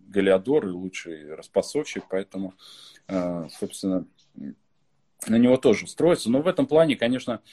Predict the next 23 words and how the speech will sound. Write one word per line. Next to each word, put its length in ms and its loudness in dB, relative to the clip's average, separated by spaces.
э, 180 -2
у 140 -4
них 180 -2
было 200 -2
с 80 -10
Ткачуком 560 -2
очень 260 -4
хорошая 480 2
синхронизация. 840 0
То 140 -14
есть 160 -18
для 440 2
команды, 600 0
ну, 140 -6
вот, 180 -10
или 120 -8
для 160 0
той 240 0
игры, 200 -2
которую 380 -6
ставит 420 -4
именно 220 -8
Хацкевич, 580 -8